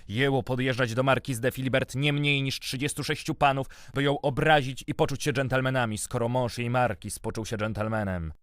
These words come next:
Ona zaś ze strachu poroniła. I kwilenie dziecka ozwało się u stóp markiza pod kopytami tratujących kobiet. Markiz, podszyty dzieckiem tak nieoczekiwanie, opatrzony i uzupełniony dzieckiem w momencie, gdy występował pojedynczo jako dżentelmen, dorosły sam w sobie,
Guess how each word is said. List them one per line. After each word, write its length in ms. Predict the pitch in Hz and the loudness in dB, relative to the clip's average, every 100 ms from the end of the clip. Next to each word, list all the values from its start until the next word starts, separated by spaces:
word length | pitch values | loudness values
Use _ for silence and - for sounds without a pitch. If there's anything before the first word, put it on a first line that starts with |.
| _ _ _ - | _ _ _ 0
Ona 220 | 214 175 | 2 2
zaś 220 | 107 104 | 0 -2
ze 100 | 107 | -4
strachu 400 | - 135 143 151 | -4 -2 -2 -4
poroniła. 520 | 143 143 139 87 67 - - _ _ _ _ | 0 0 0 -2 -6 -12 -20 _ _ _ _
I 100 | 104 | -12
kwilenie 420 | - 117 113 110 | -8 -2 -2 -2
dziecka 320 | 104 117 - 87 | -2 -4 -2 -4
ozwało 340 | 87 98 95 | -2 -2 -2
się 140 | 90 | -4
u 100 | 95 | -8
stóp 240 | 92 113 98 | -8 -8 -4
markiza 420 | 101 - 101 95 | -4 -4 -6 -4
pod 160 | 87 - | -6 -6
kopytami 420 | 90 98 95 90 | -6 -4 -4 -2
tratujących 580 | 87 87 92 87 - - | -4 -4 -4 -4 -6 -8
kobiet. 360 | 85 76 - - _ _ _ _ _ - | -8 -8 -10 -18 _ _ _ _ _ -2
Markiz, 560 | 165 208 - 71 - | -2 -2 -6 -12 -12
podszyty 400 | - 92 160 156 | -8 -6 -4 -4
dzieckiem 340 | 127 147 - 98 | -4 -4 -4 -4
tak 200 | 90 117 | -4 -2
nieoczekiwanie, 720 | 120 117 110 104 104 80 64 65 _ _ _ | -2 -2 -6 -4 -2 -2 -4 -10 _ _ _
opatrzony 540 | 113 110 - 135 139 | -2 -2 -2 -4 -2
i 60 | 110 | -2
uzupełniony 540 | 98 104 110 120 127 | -4 -4 -4 -2 -2
dzieckiem 340 | 107 147 - 117 | -2 -4 -4 -4
w 40 | |
momencie, 380 | 104 107 127 123 | -2 -2 -2 -4
gdy 140 | 110 | -4
występował 520 | 110 113 110 117 120 113 | -4 -2 -4 -2 -2 -2
pojedynczo 600 | 120 117 113 135 - 87 | 0 0 0 0 -2 -2
jako 260 | 98 117 | 0 0
dżentelmen, 560 | 104 107 123 113 76 76 | 0 0 0 0 -2 0
dorosły 340 | 113 143 170 | 0 0 -2
sam 180 | 160 147 | -2 -2
w 40 | |
sobie, 360 | - 151 73 64 | -2 -4 -4 -8